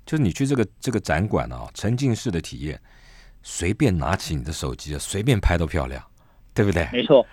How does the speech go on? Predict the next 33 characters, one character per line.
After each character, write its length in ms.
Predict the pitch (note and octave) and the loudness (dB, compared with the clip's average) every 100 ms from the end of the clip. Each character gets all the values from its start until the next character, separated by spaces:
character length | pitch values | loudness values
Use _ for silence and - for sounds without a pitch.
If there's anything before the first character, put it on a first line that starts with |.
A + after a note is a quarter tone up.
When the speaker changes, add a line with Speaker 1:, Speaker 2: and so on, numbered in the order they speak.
| - | 4
Speaker 1:
真 180 | - A3 | 8 10
的 80 | F3+ | 10
很 180 | A2+ F#2 | 8 6
厉 160 | G#2+ | 6
害， 380 | G2 F#2+ D#2 C#2+ | 6 6 4 -2
真 200 | - G#3+ | 0 6
的 100 | G3+ | 6
好 140 | D#3+ C#3+ | 8 10
好 160 | C#3+ | 10
看 260 | - D#3 F#2 | 10 8 8
哦。 180 | C2+ - - - - - - | 0 -6 -16 -20 -20 -20 2
好 120 | C3+ | 8
了， 100 | F3 | 8
今 140 | F3 | 8
天 100 | F#3 | 8
我 80 | F3+ | 10
们， 120 | D#3 E3 | 10 8
Speaker 2:
所 0 | |
以 20 | |
有 80 | A3 | 4
人 80 | A#3+ | 2
说， 140 | - | 8
Speaker 1:
啊， 220 | D3+ D#3+ C3+ C#3 | 10 10 8 0
你 80 | C3 | 4
说。 140 | D#3 | 6
Speaker 2:
他 60 | E3 | 8
的 60 | |
作 80 | C4 | 6
品 260 | - D#3 C3+ | 4 0 -6
很 240 | - C#3+ | -2 0
深 400 | - - A#3+ A3+ | 0 0 4 4
度 160 | A#3+ F#3+ | 4 2
的 160 | B2+ | 0